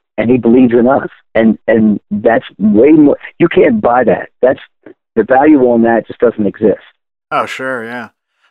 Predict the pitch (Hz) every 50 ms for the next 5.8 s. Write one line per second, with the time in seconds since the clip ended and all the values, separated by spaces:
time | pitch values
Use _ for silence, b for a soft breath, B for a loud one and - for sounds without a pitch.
0 | _ - - 165 160 165 180 196 202 208 226 190 151 151 151 143 - - - _
1 | _ - 147 135 131 127 135 131 117 123 113 110 107 104 139 156 - - 147 151
2 | 135 - - 127 110 - - 139 123 113 104 - - 107 104 101 101 _ _ _
3 | _ _ _ _ _ _ _ _ _ _ _ _ _ _ _ _ B B B B
4 | B B _ _ _ - - - 143 139 139 127 113 101 92 87 87 - _ _
5 | _ _ _ 110 113 117 113 - 110 127 123 117 123 131 127 127